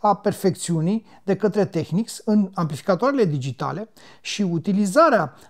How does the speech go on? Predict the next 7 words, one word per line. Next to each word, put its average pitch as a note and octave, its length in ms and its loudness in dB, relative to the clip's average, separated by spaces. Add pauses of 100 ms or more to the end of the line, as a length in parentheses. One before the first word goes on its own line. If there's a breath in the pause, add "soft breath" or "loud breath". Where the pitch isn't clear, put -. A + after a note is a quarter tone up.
tehnologiilor D#3+ 800 0
digitale C#3+ 760 -4
în E3+ 340 0 (140)
părți - 340 4
ale E3 180 2
sistemelor E3+ 640 0
audio G#3+ 480 2